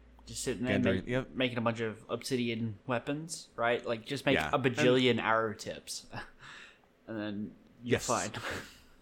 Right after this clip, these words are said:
Speaker 1: <laughs>
Speaker 2: And that's what they've really tried to stress to us in episodes one and two. They keep showing huge amounts of dragon glass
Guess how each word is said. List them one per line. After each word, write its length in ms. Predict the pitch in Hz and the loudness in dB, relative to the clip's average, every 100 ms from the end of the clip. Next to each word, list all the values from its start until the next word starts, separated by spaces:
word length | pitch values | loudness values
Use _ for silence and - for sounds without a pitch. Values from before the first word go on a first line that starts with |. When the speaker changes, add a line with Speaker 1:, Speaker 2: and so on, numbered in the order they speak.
| - - - - | -20 -20 -18 -8
Speaker 1:
<laughs> 80 | - - - - 156 - | -8 -10 -16 -8 -6 0
Speaker 2:
And 260 | 180 147 | -2 0
that's 300 | 147 226 - | 2 2 0
what 100 | 147 | -2
they've 180 | 139 123 117 | 2 0 0
really 560 | 127 175 170 151 139 | -8 -10 -8 -6 -6
tried 240 | 127 120 110 | -4 -4 -4
to 80 | |
stress 420 | 101 - 113 117 - | -4 -4 -2 -4 -4
to 140 | 127 | -4
us 180 | 120 117 | -4 -2
in 60 | 101 | -4
episodes 400 | 98 - 104 95 | -4 -2 -2 -2
one 140 | 104 | -4
and 120 | 98 | -4
two. 160 | - 98 | -4 -4
They 140 | 101 | -4
keep 400 | 98 - 139 - | -6 -8 -8 -8
showing 460 | - - 117 107 98 | -10 -4 -2 -2 -6
huge 680 | - - - 202 190 165 123 | -10 -18 -8 -4 -2 0 0
amounts 360 | 110 104 98 | 0 0 -4
of 80 | 90 | -4
dragon 320 | 98 95 92 | -2 -2 -4
glass 320 | 85 85 82 | -6 -6 -8